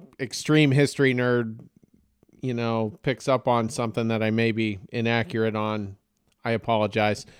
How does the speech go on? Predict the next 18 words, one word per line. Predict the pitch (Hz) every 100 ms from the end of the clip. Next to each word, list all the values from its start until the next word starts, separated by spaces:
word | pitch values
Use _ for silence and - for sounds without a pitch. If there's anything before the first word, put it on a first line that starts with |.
| _ _
but | 147
I | 147
think | 156 143
I'll | 127
be | 120
close. | - 123 113 - - - - - _
So | - 160 151 139 - _ _ _ _ _ _ - -
John | 135 226
Henry | 240 214 226 214
was | 165 156 143 -
previously | - 175 165 151 131 143 135
the | 123 -
owner | 143 143 135
of | 120
the | 120
Miami | 123 127 127 127 110
Marlins | 120 120 113 101 95 101 - - - - _ _ _
and, | 123 123 120 113 107